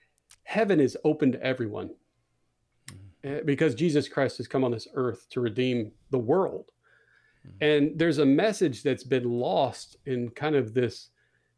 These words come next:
Speaker 1: uh, way we communicate about Catholicism. 'Cause a lot of times we start with all these Catholic particularities, right? And, and none of it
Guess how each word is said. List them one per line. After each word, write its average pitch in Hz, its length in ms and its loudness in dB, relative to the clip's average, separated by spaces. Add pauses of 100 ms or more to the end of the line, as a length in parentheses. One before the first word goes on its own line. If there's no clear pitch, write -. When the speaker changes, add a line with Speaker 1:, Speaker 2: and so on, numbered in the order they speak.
(100)
Speaker 1:
uh, 127 300 -10
way 156 260 2
we 165 140 4
communicate 135 920 2
about 123 480 -4
Catholicism. 135 800 -2 (800)
'Cause - 340 -2
a 143 40 2
lot 170 180 2
of 202 60 -8
times 156 200 0
we 120 80 2
start 156 260 -2
with 143 140 -4
all 135 80 2
these 123 180 -2
Catholic 147 400 -4
particularities, 120 800 -6
right? 120 280 -4 (560)
And, 147 340 0
and 156 280 2 (300)
none 220 220 2
of 285 80 2
it 262 220 2